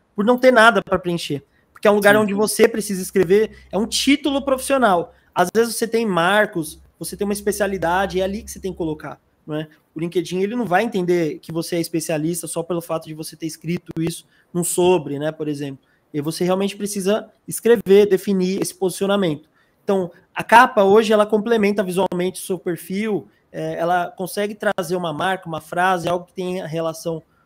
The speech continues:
Speaker 1: com o seu trabalho. A foto é crucial, um perfil sem foto, ele é quatro vezes menos visualizado,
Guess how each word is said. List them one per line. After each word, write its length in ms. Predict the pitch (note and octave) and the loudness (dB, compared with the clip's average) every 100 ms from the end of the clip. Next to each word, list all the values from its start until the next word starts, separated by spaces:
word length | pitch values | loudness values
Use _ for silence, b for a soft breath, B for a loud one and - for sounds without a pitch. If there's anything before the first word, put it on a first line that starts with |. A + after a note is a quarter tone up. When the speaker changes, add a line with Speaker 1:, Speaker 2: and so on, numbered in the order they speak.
| _ | _
Speaker 1:
com 60 | E3+ | -12
o 40 | |
seu 120 | E3+ | -10
trabalho. 500 | E3+ F3+ F#3 G3 B3+ B3+ _ _ | -6 -2 2 2 0 -6 _ _
A 180 | - G3 | -4 -4
foto 340 | F3+ G#3 G3 G3 | -2 0 0 -2
é 40 | |
crucial, 760 | - G#3+ - A#3 G3 A3+ E4 _ _ | -6 -6 -2 2 4 2 -2 _ _
um 80 | G3 | -8
perfil 280 | F#3 G3 G3 | -4 -4 -4
sem 160 | - F#3+ | -8 -4
foto, 320 | F#3+ F3 F3+ | -2 -2 -2
ele 140 | F3+ | -2
é 100 | F3 | -2
quatro 320 | - F#3 F#3 | -2 -4 -4
vezes 200 | F3+ F#3 | -4 -4
menos 260 | E3+ F3+ F3+ | -4 -6 -6
visualizado, 720 | D#3+ E3+ F3 E3+ E3+ F3+ F#3+ | -10 -8 -6 -4 -4 -4 -6